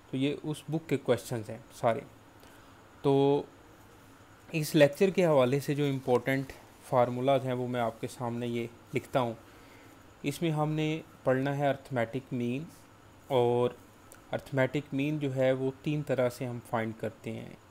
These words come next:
group data और ungroup data। तो उसमें formula में ज़रा सा change आता है, अ, क्योंकि group data में frequency होती है और ungroup data में जो है वो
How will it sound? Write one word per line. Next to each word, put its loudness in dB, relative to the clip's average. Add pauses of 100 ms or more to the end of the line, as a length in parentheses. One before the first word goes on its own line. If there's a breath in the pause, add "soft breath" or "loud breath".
(680)
group -2
data 4
और 0
ungroup -4
data। 0
तो -2 (1200)
उसमें -2 (420 loud breath)
formula 2
में -2
ज़रा 2
सा -6
change 0
आता 2
है, -4
अ, -12 (1120 loud breath)
क्योंकि -4
group 0
data 2
में -4
frequency -4
होती -4
है 4
और 0
ungroup -4
data -2
में -6
जो -8
है -4
वो -6